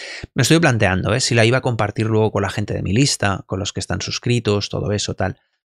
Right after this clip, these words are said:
No. Demasiado valor, demasiado, demasiado valor como para, para abrirlo así. Y encima, un val-, ese valor regalado, te digo yo que de las trescientas y pico personas o cuatrocientas que igual lo vieron,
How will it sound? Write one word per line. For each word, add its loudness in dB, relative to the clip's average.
No. -6
Demasiado 4
valor, -6
demasiado, -2
demasiado 0
valor 2
como 0
para, -2
para 0
abrirlo 0
así. 0
Y 0
encima, 2
un 4
val-, 0
ese 0
valor 0
regalado, 0
te 2
digo 4
yo 2
que 2
de 2
las -2
trescientas 2
y 2
pico 0
personas -2
o 0
cuatrocientas -2
que -4
igual 2
lo 2
vieron, 0